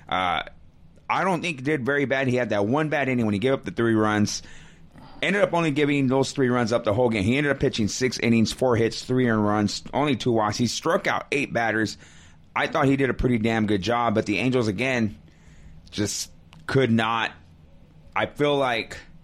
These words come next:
in this game, and if I remember correctly,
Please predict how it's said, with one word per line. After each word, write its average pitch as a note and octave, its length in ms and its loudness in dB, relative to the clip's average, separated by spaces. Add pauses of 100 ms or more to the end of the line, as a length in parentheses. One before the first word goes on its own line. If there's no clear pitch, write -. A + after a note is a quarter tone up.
(180)
in G#2+ 160 -2
this C3 240 -2
game, G#2 280 -4
and G2 100 -4
if F#2 120 -8
I G#2+ 60 0
remember A2+ 340 2
correctly, F2+ 640 0